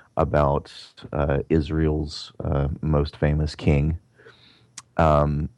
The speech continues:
some of which are, uh, less stellar. Anyway, so King David kind of became an encouragement and then a cautionary tale to me, um, as I grew up.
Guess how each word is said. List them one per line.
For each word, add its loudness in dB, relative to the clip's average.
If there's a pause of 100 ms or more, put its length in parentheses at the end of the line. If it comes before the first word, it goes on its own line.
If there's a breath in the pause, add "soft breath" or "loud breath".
(320)
some 0
of 0
which 2
are, 0 (640)
uh, -2 (480)
less -2 (760)
stellar. 0 (680 soft breath)
Anyway, 6 (300 loud breath)
so 6
King 2
David 4
kind 0
of -4
became -2
an -2
encouragement 2
and 0
then 4
a 0
cautionary 0
tale 0
to -6
me, -4 (240)
um, -2
as 0
I 4
grew 0
up. 0